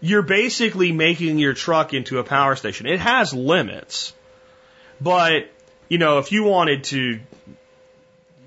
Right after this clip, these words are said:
to have an off-grid little cabin that you went to, like a little remote bug out location, and you wanted to have some power there, you basically back your truck up and plug into it.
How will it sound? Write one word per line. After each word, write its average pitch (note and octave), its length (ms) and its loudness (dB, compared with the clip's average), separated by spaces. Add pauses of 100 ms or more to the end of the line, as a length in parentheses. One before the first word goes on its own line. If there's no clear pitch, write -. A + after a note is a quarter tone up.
(120)
to D3 140 -6
have D3+ 280 0
an C3 80 -2
off-grid D3+ 640 -2
little C#3+ 220 -2
cabin E3+ 680 -2 (400)
that C#3+ 100 -2
you D#3+ 180 -4
went D3+ 320 -2
to, A3 380 -2 (380)
like B2 160 -2
a B2+ 40 -2
little D3+ 220 0
remote B2+ 460 0
bug C#3+ 240 2
out E3 160 2
location, G#3 760 0 (500)
and D#3 200 0
you E3 100 -2
wanted E3+ 240 2
to D3+ 60 -4
have D3+ 140 0
some E3 340 -2
power D3 380 2
there, G#3+ 360 0 (220)
you F3 100 -4
basically A3 280 0
back D#3 420 0
your D#3+ 120 0
truck E3+ 460 -2
up C3+ 260 2
and B2+ 120 -8
plug E3 340 0
into G3 420 -2
it. D2 140 -20